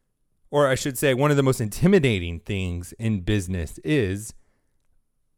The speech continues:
the, just the overwhelming unknown of all the things that go into business. And it's not that hard. It's not that hard. So I wanted to encourage you guys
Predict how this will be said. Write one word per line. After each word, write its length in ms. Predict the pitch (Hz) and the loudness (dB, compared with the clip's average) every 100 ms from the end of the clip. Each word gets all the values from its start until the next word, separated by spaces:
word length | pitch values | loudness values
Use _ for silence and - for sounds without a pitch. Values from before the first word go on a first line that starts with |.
| - | -16
the, 460 | 110 120 123 113 107 | -2 4 4 4 -2
just 300 | 117 - 113 | -4 -4 -6
the 220 | 110 127 | -4 2
overwhelming 640 | 151 160 160 147 139 127 | 4 4 2 2 0 2
unknown 580 | 120 120 113 107 101 95 | 2 4 4 4 2 -2
of 180 | 101 90 | -10 -2
all 220 | 127 143 | 2 2
the 100 | 131 | 0
things 240 | 131 117 | 2 2
that 100 | 110 | 2
go 160 | 95 101 | -2 -2
into 180 | 95 90 | 0 -2
business. 360 | 87 82 80 - | -4 -6 -10 -4
And 100 | 160 | 0
it's 180 | 190 190 | 0 4
not 280 | 196 214 208 | 4 4 2
that 220 | 190 156 | 0 2
hard. 360 | 202 165 90 | 2 0 -2
It's 220 | 101 117 123 | -8 -10 -4
not 240 | 135 139 | -2 -2
that 160 | 131 110 | -2 -4
hard. 260 | 110 85 | -4 -6
So 200 | 117 101 _ _ _ _ - | -6 -8 _ _ _ _ -6
I 120 | 120 | -2
wanted 400 | 143 175 175 139 | 2 2 2 0
to 380 | 143 143 123 - _ _ _ _ _ | 0 0 0 -4 _ _ _ _ _
encourage 520 | 117 107 185 196 180 | -8 -4 6 6 6
you 80 | 185 | 2
guys 540 | 175 165 165 165 - | 2 2 0 -4 -12